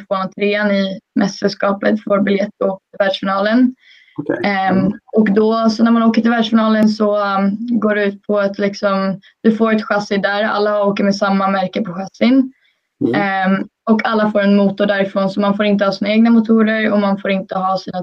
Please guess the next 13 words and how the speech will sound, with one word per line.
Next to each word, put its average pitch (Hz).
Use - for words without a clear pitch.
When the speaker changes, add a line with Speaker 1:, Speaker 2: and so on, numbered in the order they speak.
Speaker 1:
teams 202
motorer, 190
eller 196
teamets 196
motorer. 196
Speaker 2:
Mm. 202
Speaker 1:
Ehm, 196
så -
det 220
ska 214
vara 208
lite 208
mera 202